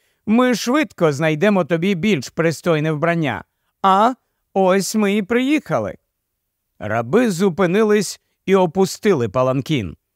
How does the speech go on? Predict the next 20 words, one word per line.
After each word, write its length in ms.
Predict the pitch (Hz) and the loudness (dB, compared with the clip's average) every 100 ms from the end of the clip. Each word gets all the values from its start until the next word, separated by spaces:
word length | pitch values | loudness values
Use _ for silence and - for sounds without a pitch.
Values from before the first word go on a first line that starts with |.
| _ _ _ - | _ _ _ -10
Розсунувши 880 | 104 135 135 - 170 143 127 - 120 | -2 -2 -2 -2 0 0 -2 -4 -6
фіранки, 640 | 135 120 190 196 143 98 _ _ _ | -4 -2 -2 -4 -6 -12 _ _ _
Аравіс 420 | 156 196 214 240 | 0 0 0 -2
зрозуміла, 680 | 185 214 208 226 262 196 127 | 0 0 0 0 0 0 -2
що 220 | - 151 | -4 -4
вони 240 | 139 180 233 | -2 -2 -2
перебувають 800 | 214 202 185 185 202 208 180 | 0 0 0 0 2 0 0
на 140 | 170 151 | -2 -2
внутрішньому 800 | 143 156 202 185 175 190 175 151 | 0 -2 -2 -2 -2 -2 -2 -2
подвір'ї 600 | 147 131 147 190 185 180 | -4 -4 -2 0 0 -2
палацу, 840 | - 143 139 170 202 - 135 87 _ _ _ | 0 0 2 2 0 -2 -8 -8 _ _ _
який 460 | 185 220 175 233 220 | 0 0 2 0 -2
дуже, 640 | 165 254 196 110 107 85 - _ | -2 0 0 0 -4 -6 -12 _
дуже 600 | - 98 151 156 117 120 | -10 -4 -2 -2 -2 -2
нагадував 760 | 120 131 120 165 143 120 123 - | 0 0 0 0 0 0 -2 -2
той, 460 | - 208 208 190 - _ _ | -2 2 2 0 -6 _ _
у 120 | 170 | -2
якому 560 | 180 165 - 196 196 190 | 0 0 0 0 0 2
розмістили 920 | 180 147 170 175 - - 190 180 180 | 0 0 -2 -2 -4 -2 0 2 0
шасту 800 | 147 - 214 190 - - 120 | -2 -2 0 0 -2 -8 -8